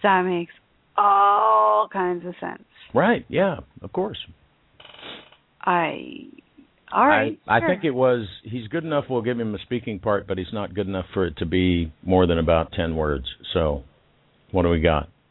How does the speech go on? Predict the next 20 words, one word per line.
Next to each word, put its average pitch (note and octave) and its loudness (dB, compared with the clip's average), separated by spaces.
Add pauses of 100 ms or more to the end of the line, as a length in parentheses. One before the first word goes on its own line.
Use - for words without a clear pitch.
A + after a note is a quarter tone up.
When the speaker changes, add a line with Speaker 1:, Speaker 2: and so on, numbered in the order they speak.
Speaker 2:
Oh, G3 2 (100)
Munchkin F3+ -4
Mayor. D#3 2
Yeah, C3+ 0
put C3 -4
him. A2+ -2 (1700)
Nah, D2+ -8 (580)
who F#2+ -4
knows? D#2+ -2 (1700)
Speaker 1:
Okay, D#4+ 2 (600)
sure. D#4+ 4 (640)
Six - -14 (100)
foot G3+ -6 (400)
Speaker 2:
It - -4
was - 0
Speaker 1:
something. F#3+ 0
Speaker 2:
fun, E3 2
though. G#2 -4
Speaker 1:
Munchkin F#3 -6
Mayor. F3+ -2